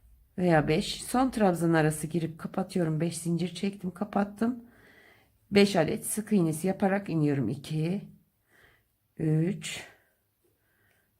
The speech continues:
dört, beş.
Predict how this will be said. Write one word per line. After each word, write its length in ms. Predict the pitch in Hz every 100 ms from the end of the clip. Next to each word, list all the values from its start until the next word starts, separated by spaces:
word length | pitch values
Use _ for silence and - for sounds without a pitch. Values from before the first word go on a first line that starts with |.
| _ -
dört, 680 | 160 156 170 160 - - - _ _ _ _ _ _ _ _ -
beş. 600 | 160 170 135 - - -